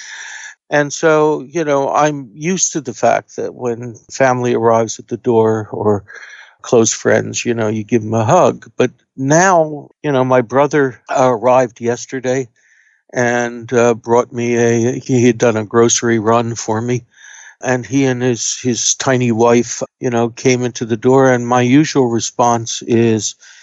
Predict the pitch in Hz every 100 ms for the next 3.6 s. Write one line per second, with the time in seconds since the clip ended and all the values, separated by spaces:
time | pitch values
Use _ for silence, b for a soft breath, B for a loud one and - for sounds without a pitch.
0 | b _ 120 107 175 175 135 101 127 117
1 | 104 110 110 113 135 120 120 113 B B
2 | B B _ 127 123 127 120 120 120 -
3 | - 151 143 - - -